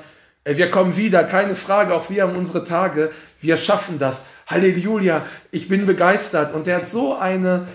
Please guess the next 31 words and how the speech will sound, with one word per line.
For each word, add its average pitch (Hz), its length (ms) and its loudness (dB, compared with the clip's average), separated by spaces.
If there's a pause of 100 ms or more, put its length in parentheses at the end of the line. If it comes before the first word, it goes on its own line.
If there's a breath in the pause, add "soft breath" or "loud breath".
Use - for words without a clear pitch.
(320 loud breath)
der 175 140 4
hat 180 60 -6
so 262 180 -2
eine 302 200 -2
Herzenswärme. 156 1080 -4 (340 loud breath)
Und, 160 600 0
äh, 135 800 0 (140)
aber 160 240 2
Glockenhaus 196 500 0
lag 175 180 -2
auch 170 200 -6
einmal 147 320 -2
weint 147 260 -4
bei 160 140 -2
mir 147 180 -4
im 131 140 -10
Arm. 127 560 -4 (340 loud breath)
Äh, 131 160 2
in 143 80 -2
dem 147 180 4
Moment 147 280 -2
vergesse 143 360 -6
ich 135 120 -8
halt 127 120 -6
auch 139 300 -6
nie. 175 480 -4 (800)
Da 143 260 4
wird 156 180 0
Glockenhaus 151 540 0
siebzig 190 680 -6 (600 soft breath)
und 151 840 0